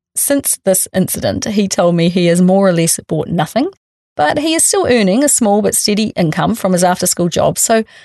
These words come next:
what are the top three habits that he is forming as a way of dealing with his money?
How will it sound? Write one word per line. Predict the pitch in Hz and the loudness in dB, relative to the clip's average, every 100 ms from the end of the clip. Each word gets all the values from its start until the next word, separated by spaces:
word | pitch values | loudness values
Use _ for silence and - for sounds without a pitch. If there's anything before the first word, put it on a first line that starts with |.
| _ | _
what | - 269 | -2 2
are | 285 | 2
the | 214 | 0
top | - - 254 - | -4 0 -2 -2
three | - - 233 247 | -12 -4 0 0
habits | 220 170 - - | 0 0 0 0
that | 180 170 | 0 0
he | 190 214 | 2 2
is | 214 | 0
forming | - 165 147 180 - | 0 0 0 0 -2
as | 180 196 | -2 -2
a | |
way | 196 165 165 165 | -2 -2 -2 -2
of | 190 - | -6 -4
dealing | 160 165 165 | -2 0 0
with | 165 | 0
his | 165 202 | 0 0
money? | 220 202 - | 2 2 -2